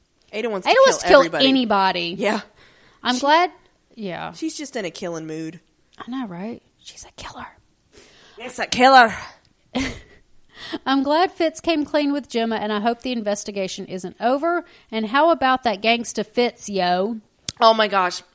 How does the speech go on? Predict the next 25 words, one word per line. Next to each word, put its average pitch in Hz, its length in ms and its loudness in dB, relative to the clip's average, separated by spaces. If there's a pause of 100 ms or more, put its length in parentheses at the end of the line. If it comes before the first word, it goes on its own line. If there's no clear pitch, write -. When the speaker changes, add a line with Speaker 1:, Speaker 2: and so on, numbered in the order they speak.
(140)
Speaker 1:
My 208 120 -16
sweet - 260 -14
baby 165 280 -8
angel. 170 420 -12 (220)
Speaker 2:
So - 220 2
was 311 220 2
it 392 120 -4
the 359 60 -2
line 294 220 0
about 240 280 -2
Radcliffe's 226 440 -4
first 233 280 -6
priority 208 500 -2
always 208 340 0
being 214 280 -2
to 208 120 -10
save 202 380 -4
life 180 300 -4
that 180 200 -6
tipped 214 240 -10
Fitz - 380 -12 (100)
off? 190 520 -6 (100)
Speaker 1:
Apparently 262 540 -6
it - 100 -6
was. 254 640 -4